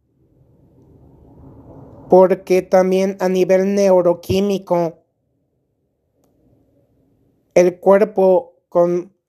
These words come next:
personas a mucha distancia,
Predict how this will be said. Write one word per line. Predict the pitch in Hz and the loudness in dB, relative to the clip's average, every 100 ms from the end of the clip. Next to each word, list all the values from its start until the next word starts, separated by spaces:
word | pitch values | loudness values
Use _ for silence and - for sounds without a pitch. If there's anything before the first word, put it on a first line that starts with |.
| _ _ | _ _
personas | 180 175 - 196 202 208 202 - | -4 -4 0 0 2 0 -2 -6
a | 165 | -6
mucha | 170 190 214 233 | -4 -4 -4 -4
distancia, | 214 196 - 185 196 185 170 160 | -4 -6 -2 -2 -2 0 0 0